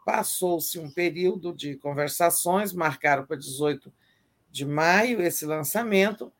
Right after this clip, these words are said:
mas é, eis que ontem o União Brasil disse que vai estar fora, que ele vai, é, entrar na disputa presidencial com um nome próprio, né? É, isso já,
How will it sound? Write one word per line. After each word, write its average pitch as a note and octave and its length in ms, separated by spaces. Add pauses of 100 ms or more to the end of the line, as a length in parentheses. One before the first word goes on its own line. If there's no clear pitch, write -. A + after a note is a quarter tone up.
(400)
mas A#3 480
é, C4 240
eis - 380
que B3+ 200
ontem G3 600 (480)
o F#3+ 520
União F#3+ 440
Brasil F3 540
disse F#3 400
que G#3+ 140
vai G#3+ 160
estar A#3+ 300
fora, G#3 520 (640)
que F#3 140
ele F#3 220
vai, F3 640 (440)
é, D#3 280
entrar E3+ 240
na E3 140
disputa D#3 480
presidencial D#3 920
com D#3+ 180
um D3+ 100
nome D3 280
próprio, C#3 640 (340)
né? E3+ 320 (720)
É, C#3 640
isso G#3 540
já, A#3 280